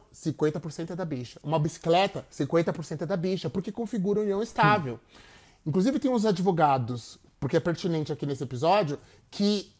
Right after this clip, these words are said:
Speaker 1: eles orientam, orientam. Vai morar com o bofe,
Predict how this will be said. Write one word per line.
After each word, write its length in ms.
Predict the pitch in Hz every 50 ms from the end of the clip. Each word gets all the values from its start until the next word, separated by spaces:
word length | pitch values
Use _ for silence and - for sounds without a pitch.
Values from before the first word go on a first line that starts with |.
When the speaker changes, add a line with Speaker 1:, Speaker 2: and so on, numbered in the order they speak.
| _ _ -
Speaker 1:
eles 380 | 160 165 180 185 202 175 - -
orientam, 1300 | - 220 247 269 277 311 320 330 311 208 180 170 165 160 156 147 - _ 180 165 160 160 160 160 170 180 180 180 - -
orientam. 560 | 160 160 170 196 220 208 170 143 135 135 127
Vai 180 | 127 170 214 240
morar 260 | 247 240 226 214 208
com 100 | 208 -
o 20 | 165
bofe, 720 | 135 156 156 170 185 180 170 151 123 - - - 120 110